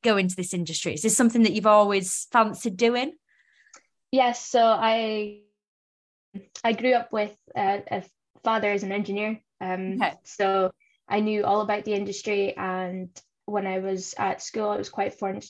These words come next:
Speaker 2: fortunate
Speaker 1: Mm.
Speaker 2: that a lot of companies came out and spoke to us.
Speaker 1: Mm.
Speaker 2: Um, so yeah, it was always something that I wanted to do, um, but D M V has very much helped, you know, shape my career in a way.
Speaker 1: Yeah, definitely.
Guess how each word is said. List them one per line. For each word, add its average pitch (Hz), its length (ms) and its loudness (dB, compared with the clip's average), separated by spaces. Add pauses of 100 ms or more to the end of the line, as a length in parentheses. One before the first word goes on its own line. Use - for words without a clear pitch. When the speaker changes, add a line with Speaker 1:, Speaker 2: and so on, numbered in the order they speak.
(220)
Speaker 2:
fortunate 202 520 -6
Speaker 1:
Mm. 233 80 0
Speaker 2:
that 196 280 0 (460)
a 190 120 2
lot 190 140 4
of 208 60 -4
companies 196 540 -4
came 190 180 -4
out 196 140 -4
and 196 100 -10
spoke - 340 -8
to 233 120 -4
us. - 360 -8 (540)
Speaker 1:
Mm. 190 200 -2
Speaker 2:
Um, 190 240 -10 (300)
so - 460 -4 (180)
yeah, 233 180 2
it 196 60 0
was 196 120 -2
always 254 240 6
something 208 480 -4
that 196 100 -6
I 196 100 2
wanted 196 360 -4
to 190 80 -6
do, 202 280 0 (400)
um, 180 340 -8 (100)
but 196 240 -4 (260)
D 202 120 -4
M 190 100 -6
V 190 260 0
has 196 180 -4
very 190 440 0 (340)
much 196 300 -8
helped, - 500 -6 (520)
you 214 120 -4
know, 185 120 -2
shape - 460 -2
my 185 140 -6
career 185 460 -2 (280)
in 190 100 -10
a 180 40 -6
way. 185 100 -10
Speaker 1:
Yeah, 190 80 -14 (340)
definitely. 185 220 -16